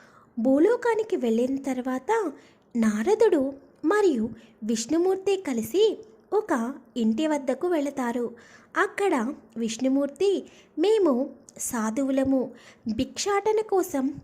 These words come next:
మీ ఇంటికి వచ్చినాము, మాకు భిక్షను ప్రసాదింపుము" అని ఆ ఇంటిలో ఉన్న యజమానిని అడుగుతాడు. ఆ ఇంటిలో ఉన్న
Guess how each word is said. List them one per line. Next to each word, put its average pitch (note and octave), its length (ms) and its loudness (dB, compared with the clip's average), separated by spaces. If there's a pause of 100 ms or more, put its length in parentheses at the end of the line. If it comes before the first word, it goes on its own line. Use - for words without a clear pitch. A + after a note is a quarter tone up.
(140)
మీ C4 140 0
ఇంటికి C#4 720 0 (100)
వచ్చినాము, A#3+ 800 -4 (460)
మాకు E4+ 500 0 (300)
భిక్షను C#4 500 0
ప్రసాదింపుము" C4+ 1000 -2 (120)
అని D#4 400 2 (1400)
ఆ C#4+ 40 0
ఇంటిలో D#4 520 2
ఉన్న B3+ 440 0 (160)
యజమానిని B3+ 760 -2 (120)
అడుగుతాడు. A#3 840 -4 (400)
ఆ G4 140 -2
ఇంటిలో F#4+ 520 2
ఉన్న F#4 440 2